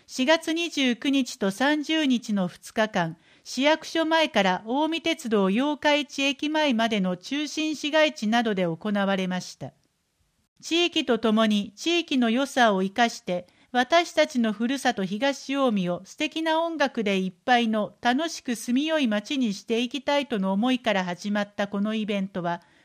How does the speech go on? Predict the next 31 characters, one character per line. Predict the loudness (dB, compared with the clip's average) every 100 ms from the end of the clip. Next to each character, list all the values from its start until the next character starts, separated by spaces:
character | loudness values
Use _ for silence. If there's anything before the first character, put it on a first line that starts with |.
| _
今 | -2
年 | -2 -4 0
で | 0 0
十 | -2 -2 0
五 | 0
周 | -2 -2 -2
年 | 0 0 0
を |
迎 | -4 -4 -2 0
え |
ま | 0 -4
し | -10 -16
た。 | -18 _ _ _ _ _ _ _ _ _
当 | 0 2 2
日 | 0 0
は | 4 4 2 -2
駅 | -2 0
前 | 2 4
の | 4 0
複 | -2 -4 -2
合 | 0 0
ビ | 0
ル | 0
や | 2 2 0
各 | -2 0 -2
商 | -2 -2 0
店 | 0 2
街 | 4 4 2
の | 0
街 | -2 -4 0
角、 | 0 0 -4